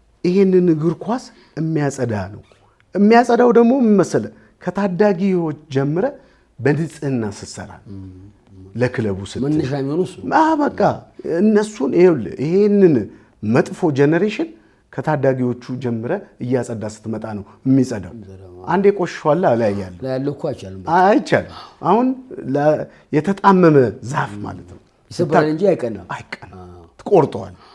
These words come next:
Speaker 1: ይሄንንም ቆርጠ መጣል የምትችለው በታዳጊዎቹ።
Speaker 2: ኦኬ።
Speaker 1: ይሄ ነው የኔ እንትን። ስለዚህ የታዳጊዎች ፕሮጀክት ላይ መስራት ያዋጣል።
Speaker 2: እም።
Speaker 1: እኛ ሀገር ሜዳዎች በመንግስት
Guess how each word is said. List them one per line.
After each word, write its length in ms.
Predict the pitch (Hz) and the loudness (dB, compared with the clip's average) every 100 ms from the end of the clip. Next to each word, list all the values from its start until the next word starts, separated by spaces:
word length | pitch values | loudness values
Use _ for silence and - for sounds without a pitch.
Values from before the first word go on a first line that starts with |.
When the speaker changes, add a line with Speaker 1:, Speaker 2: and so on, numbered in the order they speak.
| - - _ _ _ _ | -20 -20 _ _ _ _
Speaker 1:
ይሄንንም 560 | 90 147 156 170 190 247 254 - _ _ _ | -10 -6 -2 0 0 -2 -6 -16 _ _ _
ቆርጠ 360 | - 147 156 151 160 | -4 -2 -2 -2 -2
መጣል 320 | 147 139 131 | -2 -2 -4
የምትችለው 500 | 127 127 - 185 214 226 - | -2 -4 -4 -4 -4 -6 -10
በታዳጊዎቹ። 720 | 113 113 98 98 90 82 - 92 | -6 -4 -4 -8 -12 -16 -20 -20
Speaker 2:
ኦኬ። 200 | 90 87 - _ _ _ | -18 -20 -20 _ _ _
Speaker 1:
ይሄ 200 | 98 151 160 | -4 -2 0
ነው 180 | 147 123 104 101 95 92 | 2 0 0 -4 -6 -6
የኔ 240 | 113 110 107 | -4 -2 -4
እንትን። 320 | 101 98 - - _ | -6 -8 -12 -20 _
ስለዚህ 360 | - 165 190 | -6 -4 -4
የታዳጊዎች 680 | 240 156 139 143 147 151 151 139 127 | -4 -4 -2 -2 -2 -6 -6 -10 -8
ፕሮጀክት 440 | 135 131 139 - 160 | -6 -6 -6 -8 -12
ላይ 180 | 208 277 - _ _ | -10 -10 -14 _ _
መስራት 460 | 117 123 - 202 - | -6 -6 -6 -10 -8
ያዋጣል። 680 | 113 113 101 92 - - - | -6 -6 -6 -10 -14 -20 -20
Speaker 2:
እም። 160 | - 95 - _ - | -20 -20 -20 _ -6
Speaker 1:
እኛ 180 | 135 170 185 | -2 0 0
ሀገር 260 | 190 240 - _ _ _ _ _ _ _ _ _ _ _ _ _ - | -2 -4 -8 _ _ _ _ _ _ _ _ _ _ _ _ _ 0
ሜዳዎች 520 | 123 170 170 214 240 - - | 4 4 4 0 -4 -12 -12
በመንግስት 580 | 127 147 175 190 190 | -2 0 2 0 -2